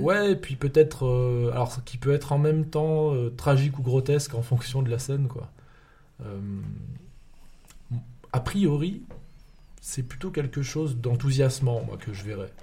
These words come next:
Euh, et tu parlais d'enfance, ça, ça fait plus penser pour moi à quelque chose qui est de l'ordre de l'apprentissage peut-être un peu pâteau,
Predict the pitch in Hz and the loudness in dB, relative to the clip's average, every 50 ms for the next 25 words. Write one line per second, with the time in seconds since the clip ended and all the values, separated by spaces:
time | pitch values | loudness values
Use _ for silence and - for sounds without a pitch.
0 | - - - - - - - - - - - - - 113 101 101 101 104 110 - | -20 -20 -20 -20 -20 -20 -20 -20 -20 -20 -18 -14 -12 -10 -8 -8 -8 -10 -10 -12
1 | - - - - - 123 120 - 131 - 127 127 127 120 123 120 117 120 - 170 | -14 -16 -16 -12 -10 -8 -8 -4 -2 2 4 4 6 6 6 4 4 2 2 0
2 | 180 170 - - - - - - - - 120 117 113 - - - - 117 - 127 | 0 0 -2 -6 -10 -12 -12 -12 -8 -4 -4 -4 -4 -6 -8 -8 -8 -6 -6 -6
3 | 120 - 165 160 - - - 151 139 127 - - 139 135 120 127 120 120 120 123 | -6 -6 -8 -10 -6 -2 0 2 2 0 0 -2 -4 -2 -2 0 2 4 4 4
4 | 135 156 185 196 - - - - - - - - - - - - - 123 120 - | 4 2 0 -2 -6 -10 -16 -18 -20 -20 -20 -20 -20 -20 -20 -10 -8 -6 -2 -2
5 | 131 120 - 131 123 - 170 170 160 165 - - 131 117 120 123 123 135 147 151 | -2 0 0 0 0 0 0 -2 -2 -2 -2 -2 0 2 4 4 4 6 4 4
6 | 147 135 117 120 120 113 120 117 120 120 123 - 139 131 - - - - - 139 | 2 2 0 0 0 0 2 0 0 0 0 0 -2 -2 -2 -4 -6 -4 -2 -2
7 | 139 127 - - 127 123 131 127 - 127 120 120 127 120 - 123 120 - - 135 | -2 -2 -4 -6 -4 -4 -4 -2 -2 -2 0 0 0 -2 0 -2 -2 0 -2 -2
8 | 135 | -4